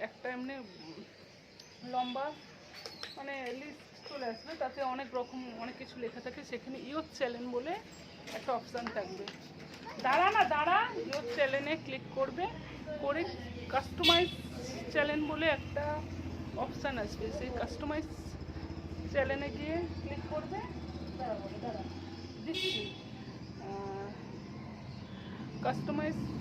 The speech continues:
চ্যানেলে গিয়ে ক্লিক করলেই বাঁ দিকে দেখবে পরপর অনেকগুলো লেখা আছে।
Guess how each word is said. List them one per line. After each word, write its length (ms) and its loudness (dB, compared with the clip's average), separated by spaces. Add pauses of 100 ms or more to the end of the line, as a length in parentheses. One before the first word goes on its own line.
(240)
চ্যানেলে 400 4 (140)
গিয়ে 220 6 (280)
ক্লিক 200 2 (120)
করলেই 420 4 (1600)
বাঁ 140 12
দিকে 240 10
দেখবে 340 8
পরপর 380 10 (640)
অনেকগুলো 500 4 (680)
লেখা 300 4
আছে। 320 2